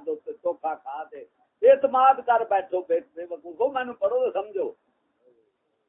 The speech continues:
انے ہو کے نہ پڑھو، مینوں سمجھو، میں درس کی کر دینا، میں تعلیم تربیت کی کر رہا ہوں۔ ہن اس دے وچوں نتیجہ کی کیا نکلدا ہے کہ نبی دے بھرا وہ دھوکا کر سکدے نے تے تواڈے ساڈے بھائی نہیں کر سکدے۔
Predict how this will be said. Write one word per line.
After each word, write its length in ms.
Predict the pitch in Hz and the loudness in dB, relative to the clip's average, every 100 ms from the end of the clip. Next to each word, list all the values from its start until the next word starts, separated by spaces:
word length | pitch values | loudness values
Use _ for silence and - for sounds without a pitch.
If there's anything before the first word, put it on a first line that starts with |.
| - | -12
انے 220 | 190 240 | -10 -4
ہو 300 | 269 214 233 | 0 4 2
کے 160 | 240 233 | 2 0
نہ 180 | 254 311 | 0 0
پڑھو، 340 | 277 262 220 185 | 2 0 2 0
مینوں 200 | 175 180 156 | -2 -8 -8
سمجھو، 340 | 202 214 190 175 | -12 -10 -8 -8
میں 100 | 165 160 | -10 -6
درس 300 | 196 185 - | -6 -8 -18
کی 80 | |
کر 160 | - 117 - | -16 -16 -18
دینا، 220 | - - _ | -20 -20 _
میں 80 | 123 | -20
تعلیم 380 | - 143 156 - - | -20 -20 -20 -20 -20
تربیت 400 | 165 - - - | -20 -8 -8 -8
کی 80 | - | -20
کر 180 | - 117 _ | -20 -20 _
رہا 60 | |
ہوں۔ 280 | _ _ _ _ _ _ _ - | _ _ _ _ _ _ _ -8
ہن 280 | 180 202 | -4 -2
اس 100 | 202 | 0
دے 40 | 208 | -2
وچوں 280 | 208 214 202 | -4 -6 -4
نتیجہ 340 | 190 220 214 202 | -4 -4 -4 -4
کی 100 | 226 | -6
کیا 140 | 220 175 | -4 -4
نکلدا 500 | 156 139 127 120 143 | -4 -10 -10 -6 -8
ہے 60 | 143 _ _ _ | -8 _ _ _
کہ 80 | 175 | -10
نبی 480 | 180 185 214 233 247 | -6 -8 -8 -10 -6
دے 80 | 240 | -6
بھرا 360 | 196 226 180 208 208 196 | -2 -2 0 0 -2 -10
وہ 180 | 180 196 - | -10 -10 -6
دھوکا 260 | 185 190 | -6 -6
کر 240 | 190 214 214 | -4 -4 -4
سکدے 280 | 196 180 170 | -6 -12 -18
نے 80 | |
تے 100 | 170 | -20
تواڈے 280 | 170 170 170 170 | -18 -16 -16 -14
ساڈے 180 | 175 180 | -14 -12
بھائی 160 | 151 175 | -12 -12
نہیں 100 | 214 | -6
کر 180 | 226 | -6
سکدے۔ 260 | 202 175 165 | -6 -12 -14